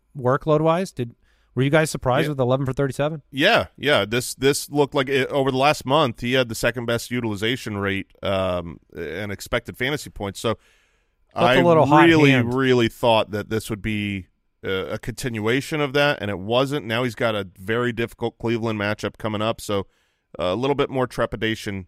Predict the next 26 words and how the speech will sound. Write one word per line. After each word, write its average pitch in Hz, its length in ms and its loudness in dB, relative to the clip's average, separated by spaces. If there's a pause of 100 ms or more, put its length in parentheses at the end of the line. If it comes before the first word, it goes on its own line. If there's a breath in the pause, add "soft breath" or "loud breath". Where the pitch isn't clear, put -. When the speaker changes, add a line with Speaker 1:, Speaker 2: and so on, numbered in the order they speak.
(160)
Speaker 2:
instead 101 320 -6
of 98 60 -6
excitement, - 680 -8 (160)
uh, 92 200 -4
towards 95 300 -6
Javonte. 87 500 -10 (600)
Speaker 1:
So 214 280 0 (320)
tell 262 300 2
me 320 120 2
what's 277 200 2
going 214 180 0
on 196 80 0
with 180 100 -4
James 160 220 -4
Conner, 113 260 -2
'cause 139 180 -10
it's 165 140 -6
weird. 147 260 2
Speaker 2:
He's 107 80 0
really 370 200 4
good. 359 380 4 (240)
Speaker 1:
So 196 160 0
he, 240 220 2
he 226 200 0
has 302 120 2
been, 208 320 -2